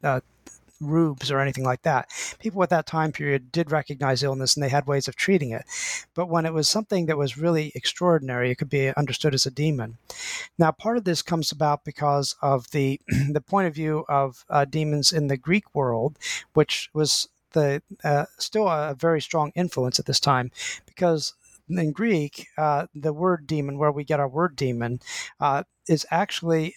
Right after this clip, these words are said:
a being that's neither good nor bad per se. It's kind of like a, an avatar, as we might think of it today, or a second self,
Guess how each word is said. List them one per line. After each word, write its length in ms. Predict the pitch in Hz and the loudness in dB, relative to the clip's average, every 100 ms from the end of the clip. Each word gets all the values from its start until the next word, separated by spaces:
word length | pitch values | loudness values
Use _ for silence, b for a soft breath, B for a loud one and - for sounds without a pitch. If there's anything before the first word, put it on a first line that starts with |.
| - | -4
a 80 | 147 | -4
being 420 | 131 165 160 156 | 0 0 0 0
that's 220 | 135 - | -2 -2
neither 220 | 196 226 | 0 0
good 220 | 175 175 156 | 2 0 0
nor 100 | 139 | -2
bad 380 | 160 151 127 | 0 2 0
per 180 | - 135 | -4 -8
se. 580 | 110 - 196 131 104 120 B B B | -6 0 0 0 -4 -10 B B B
It's 160 | 160 - | -2 0
kind 240 | 196 208 | 2 0
of 120 | 175 | 0
like 340 | 156 160 156 - - | 4 4 2 -2 0
a, 280 | 143 131 127 - - | 2 2 -2 -4 -2
an 140 | 139 - | -2 4
avatar, 480 | 147 160 - 165 165 | 4 4 0 0 0
as 160 | 156 | 0
we 60 | 160 | 0
might 180 | 160 - | -2 0
think 160 | 160 | -2
of 80 | 151 | 0
it 80 | 160 | -2
today, 400 | 147 156 156 156 | 0 0 0 0
or 260 | 139 139 127 | -2 -2 0
a 100 | 123 | 0
second 420 | - 165 151 131 | 2 2 0 -2
self, 540 | - 165 156 165 - | 0 2 2 0 -6